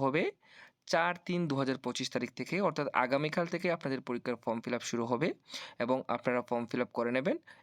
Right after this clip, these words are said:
এবং এখানে দেখতে পাচ্ছেন যে without fine আপনারা আঠারো মার্চ দু হাজার পঁচিশ পর্যন্ত করতে পারবেন এবং with fine দিয়ে আপনারা একুশ মার্চ দু হাজার পঁচিশ পর্যন্ত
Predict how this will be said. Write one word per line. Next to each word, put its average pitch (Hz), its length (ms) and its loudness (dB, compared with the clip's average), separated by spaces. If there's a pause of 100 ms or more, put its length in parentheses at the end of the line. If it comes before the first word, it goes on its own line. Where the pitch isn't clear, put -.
(160)
এবং 131 200 4
এখানে 123 260 2
দেখতে 110 240 -4
পাচ্ছেন 123 260 0 (100)
যে 175 60 2 (160)
without 139 300 2 (100)
fine 156 300 4
আপনারা 131 200 0 (120)
আঠারো 127 220 0 (100)
মার্চ 127 200 2
দু 127 100 0
হাজার 117 200 0
পঁচিশ 120 240 -4
পর্যন্ত 117 240 -2 (120)
করতে 113 240 -4
পারবেন 131 220 0 (100)
এবং 135 120 0 (160)
with 151 160 -2 (120)
fine 139 280 2
দিয়ে 185 140 4 (480)
আপনারা 143 240 4 (260)
একুশ 160 200 -2 (120)
মার্চ 185 180 2
দু - 100 0
হাজার 127 200 0
পঁচিশ 123 260 -6
পর্যন্ত 117 220 -2